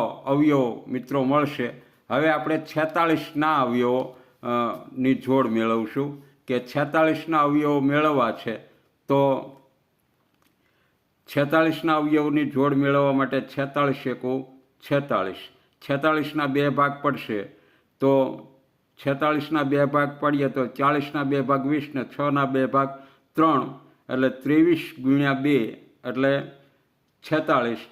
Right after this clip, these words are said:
ત્રેવીસ પોતે અવિભાજ્ય સંખ્યા છે, એટલે આનાથી વધારે અવયવ મળશે નહીં. એક, બે,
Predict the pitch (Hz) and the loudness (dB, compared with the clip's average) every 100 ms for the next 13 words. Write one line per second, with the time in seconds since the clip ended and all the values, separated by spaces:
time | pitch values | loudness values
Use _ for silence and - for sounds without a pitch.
0 | _ _ 135 160 175 156 - 156 151 151 | _ _ 2 4 4 0 -2 -4 -2 -2
1 | 147 139 143 139 143 143 143 143 147 143 | 0 0 0 0 -4 -2 -2 0 -2 -2
2 | 147 151 131 123 117 131 139 139 139 117 | 0 0 0 0 0 2 0 0 -2 0
3 | 131 131 120 123 123 117 110 110 - 120 | 0 0 0 0 0 0 0 -2 -4 -6
4 | 123 - _ _ - 123 135 120 - - | -6 -8 _ _ -4 0 2 2 -4 -10
5 | _ _ _ _ _ _ - 139 156 156 | _ _ _ _ _ _ 0 4 4 2
6 | - - _ _ _ _ _ _ _ _ | -6 -20 _ _ _ _ _ _ _ _
7 | _ _ _ _ 98 107 131 147 156 | _ _ _ _ -18 -2 2 4 2